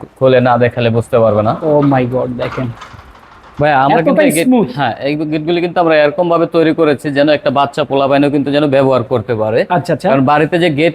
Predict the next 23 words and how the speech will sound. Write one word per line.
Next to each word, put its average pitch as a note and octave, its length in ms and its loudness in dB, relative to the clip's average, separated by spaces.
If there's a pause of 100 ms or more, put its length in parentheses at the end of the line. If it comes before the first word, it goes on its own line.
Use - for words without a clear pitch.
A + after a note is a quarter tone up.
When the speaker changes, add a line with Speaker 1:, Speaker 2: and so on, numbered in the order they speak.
(160)
Speaker 1:
খোলে F3 260 4
সবসময় E3 420 -2
যে E3+ 100 0
বড়রা D3+ 360 2
থাকে D#3 240 -2
বিষয়টা C#3+ 340 -2
কিন্তু C3 240 0
ওরকম A#2+ 420 0
না। G2+ 100 -6 (220)
Speaker 2:
ওকে। D#3+ 340 0 (720)
Speaker 1:
এ A#2+ 100 0
হচ্ছিল C3 360 0
একটা C3+ 320 0
পাল্লা A#2+ 280 0
খুলে A#2+ 300 0
গেল B2+ 160 2
Speaker 2:
এই C3+ 160 2
যে C#3 60 2
Speaker 1:
এদিকে। C#3 140 0
Speaker 2:
দেখেন, C3 320 -2 (440)
কতটা G#3 320 0
Speaker 1:
হ্যাঁ। A3+ 140 4
Speaker 2:
স্মুথ, E3+ 400 0